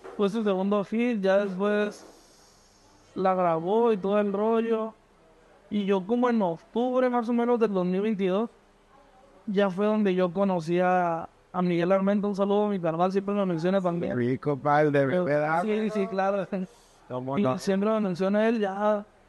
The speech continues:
Speaker 1: nos llevamos bien. Y por fortuna el Kiss también lo conocía, y es mi vecino, el, el Armenta.
Speaker 2: ¿Es de aquí de?
Speaker 1: Sí, de, de Tijuana.
Speaker 2: Eh, pues a ver si luego Armenta ya,
Speaker 1: Sí, a ver.
Speaker 2: ya va a andar en las grandes ligas el viejo, ¿verdad?
Speaker 1: También
Speaker 2: Pero
Speaker 1: a la otra lo voy a invitar a ver si quiere.
Speaker 2: a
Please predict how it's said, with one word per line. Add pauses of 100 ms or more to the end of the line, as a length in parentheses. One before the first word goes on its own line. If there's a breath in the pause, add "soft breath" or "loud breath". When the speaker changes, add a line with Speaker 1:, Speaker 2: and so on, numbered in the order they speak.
(140)
Speaker 1:
nos
llevamos
bien. (300)
Y
por
fortuna
el
Kiss
también
lo
conocía,
y
es
mi
vecino,
el,
el
Armenta.
Speaker 2:
¿Es
de
aquí
de?
Speaker 1:
Sí,
de,
de
Tijuana.
Speaker 2:
Eh,
pues
a
ver
si
luego
Armenta
ya,
Speaker 1:
Sí,
a
ver.
Speaker 2:
ya
va
a
andar
en
las
grandes
ligas
el
viejo,
¿verdad?
Speaker 1:
También
Speaker 2:
Pero
Speaker 1:
a
la
otra
lo
voy
a
invitar
a
ver
si
quiere.
Speaker 2:
a